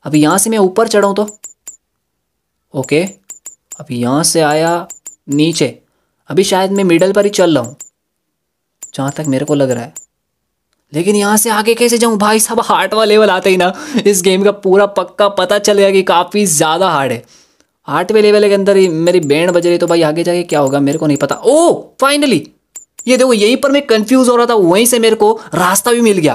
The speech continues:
कहते हैं ना शुरुआत में हार्ड लगता है, but वो हार्ड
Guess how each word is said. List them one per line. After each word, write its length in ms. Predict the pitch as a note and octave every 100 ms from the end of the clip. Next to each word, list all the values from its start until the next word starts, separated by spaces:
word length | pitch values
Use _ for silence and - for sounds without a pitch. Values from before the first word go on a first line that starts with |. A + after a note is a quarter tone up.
| -
कहते 220 | F3 F#3+
हैं 60 | G3
ना 180 | F#3 G3 - _ - - - - -
शुरुआत 340 | D3 F3 F3+
में 60 | G3
हार्ड 200 | D#3+ D#3+
लगता 200 | E3 E3
है, 100 | D3+
but 220 | D#3 D3+
वो 220 | D3+ E3 F3
हार्ड 380 | - C3 D3 C#3+